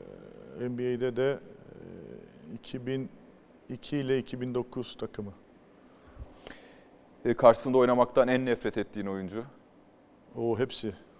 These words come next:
Speaker 2: En sert, en çok
Speaker 1: Benim
Speaker 2: zorlayan.
Speaker 1: pozisyonlarım en, e, zor tutulan oyunculardı, <laughs> üç numaralar. O yüzden, e, kariyer anlamlarında bana karşı hepsi neredeyse <laughs> kariyer rekorları kırmıştır yani.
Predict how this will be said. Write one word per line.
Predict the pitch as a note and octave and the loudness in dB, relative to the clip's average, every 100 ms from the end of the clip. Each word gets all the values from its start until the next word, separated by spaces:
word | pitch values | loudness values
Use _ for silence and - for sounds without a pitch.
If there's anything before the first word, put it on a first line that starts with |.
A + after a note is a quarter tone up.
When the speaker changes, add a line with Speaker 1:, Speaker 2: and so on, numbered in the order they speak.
| - - - - - - - - - - - - - - - - - | -20 -20 -20 -20 -20 -20 -20 -20 -20 -20 -20 -20 -20 -20 -20 -10 4
Speaker 2:
En | B2 | 4
sert, | C3 B2+ A#2 A#2 | 6 4 4 4
en | B2 | 4
çok | C3 | 4
Speaker 1:
Benim | C#3+ | 4
Speaker 2:
zorlayan. | A#2 C#3+ | 4 4
Speaker 1:
pozisyonlarım | C#3+ - D3 C#3+ D3 | 4 2 2 4 2
en, | D3 D3+ | 2 2
e, | D3+ D3 - - A1+ - E3+ F2 E2+ A#2 | 0 -4 -8 -8 -6 -6 -4 -4 -6 -6
zor | C3+ B2+ D3 | -2 4 4
tutulan | D3 - C3+ C3+ C3+ A#2+ | 2 -8 2 4 4 0
oyunculardı, | B2 C3+ C3+ B2+ C3+ C#3+ A#2+ C3 | -2 -2 0 4 10 10 10 4
<laughs> | - | 2
üç | C3 - D3 | -2 -2 4
numaralar. | D3 B2+ B2+ D3 D#4 - - - - - - - | 10 12 12 10 8 -4 -8 -12 -12 -14 -10 -2
O | B2+ | 0
yüzden, | C3 B2+ D3 D3 - - - - | 2 6 6 4 -6 -20 -20 -2
e, | A#2+ B2 A#2+ A#2 A#2 A#2 B2 C3 - D3+ A2 - - | 4 8 8 8 6 4 2 0 -2 -2 -6 -10 -2
kariyer | C3 C3 D3 | 4 8 10
anlamlarında | D#3 D3 D3 C#3+ C#3+ C#3+ C#3+ D#3+ D#3 D3+ D3 | 12 12 8 6 6 6 8 10 10 6 4
bana | B2+ C#3+ | 6 6
karşı | C#3+ D3 C#3 - D#3+ D#3+ C#3 D#3 | 6 8 8 4 2 4 2 2
hepsi | D3 - D#3 C#3+ | 0 -4 -4 2
neredeyse | C3+ C#3 C#3 C3+ D#3+ | 4 6 4 2 2
<laughs> | |
kariyer | - - D3+ D#3 | 6 8 12 12
rekorları | D#3 - E3 D3 D3+ | 12 10 8 10 8
kırmıştır | C#3+ C#3+ D3+ B2+ - | 8 6 4 -2 -2
yani. | A#2+ A#2 | 2 4